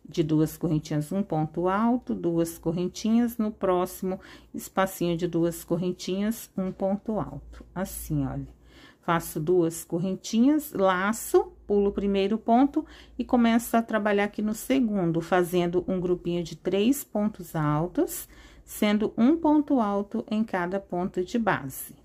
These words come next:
Não trabalho o primeiro ponto e nem no último, olha. E entre um grupinho e outro, eu vou ficar com três pontos altos separado por duas correntinhas.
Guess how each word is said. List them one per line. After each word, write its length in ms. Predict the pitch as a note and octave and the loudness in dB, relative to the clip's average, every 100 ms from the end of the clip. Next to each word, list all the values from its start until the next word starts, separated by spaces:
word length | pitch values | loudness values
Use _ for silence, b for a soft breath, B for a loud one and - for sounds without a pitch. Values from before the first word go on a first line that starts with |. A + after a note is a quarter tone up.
| - | -2
Não 200 | F3 F#3+ | 0 2
trabalho 440 | F#3+ F3+ E3 D#3+ | 0 0 2 2
o 60 | D#3+ | 0
primeiro 420 | E3 D#3+ D#3+ F3 | 0 2 2 0
ponto 560 | - F#3+ A3 C4+ D4 D4 B B B - | 2 2 4 2 0 -2 B B B 0
e 120 | B3+ | 4
nem 420 | A#3+ A#3 C4 D4 - | 6 6 4 2 2
no 160 | B3 | 4
último, 520 | D#4 A3+ G#3+ - F3+ | 4 2 -2 -4 -2
olha. 320 | E3 D3 C3+ D3+ b b | 0 0 0 -4 b b
E 120 | F3+ | 2
entre 340 | F#3+ A3 A3+ A3 | 4 4 4 2
um 80 | |
grupinho 480 | G#3+ G3+ - F#3 F3+ | 2 0 -2 -2 0
e 140 | F3 D#3+ | 2 4
outro, 480 | E3+ G#3+ A3+ C#4 - | 6 4 2 0 0
eu 140 | G3+ | -2
vou 100 | G3+ | -2
ficar 240 | - F#3+ | -2 -2
com 180 | F#3 F3+ | 0 -2
três 400 | F#3 F3+ G3+ B3+ | 0 2 2 0
pontos 480 | - A3+ A3+ A3 F3+ | 0 2 2 -2 0
altos 400 | E3 E3+ E3+ A3+ | 2 2 0 -4
separado 600 | - G3+ G3+ F#3+ E3 E3 | -2 -4 -2 -2 -2 -4
por 220 | - G3+ | -4 -2
duas 360 | E3+ E3 E3 E3+ | 0 0 0 -2
correntinhas. 840 | - F3+ A3 A#3 - - - - | -4 -2 -2 -4 -10 -14 -14 -18